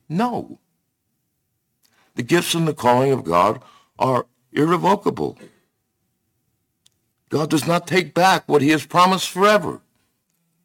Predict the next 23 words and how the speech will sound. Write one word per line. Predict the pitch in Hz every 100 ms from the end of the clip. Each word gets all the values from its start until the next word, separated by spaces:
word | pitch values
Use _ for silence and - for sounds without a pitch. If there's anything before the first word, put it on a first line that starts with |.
| _ _ _ _ _ _ _ -
He's | 95
not | 123 185
a | 175
man | 127 98 98
that | 135
he | 117 120
should | - 160
lie. | 170 170 - - _ _ _ _ _ _ _ _ _ _ _ _ _ _ _ _ _ _ _ _ _ _ _ _ _ _ _ _ _
The | -
hatred | 113 131 143
of | 117
Israel | 131 123 151 151
stems | - 117 120 113
from | 120 113 90 - _ _ _ _ -
a |
belief | 76 92 143 -
that | - -
the |
Jewish | 82 135 147 123
pe-, | - 120 110
people | - - 110 104
killed | - 98 90 78 _ _ -
Yeshua. | 87 - 78 53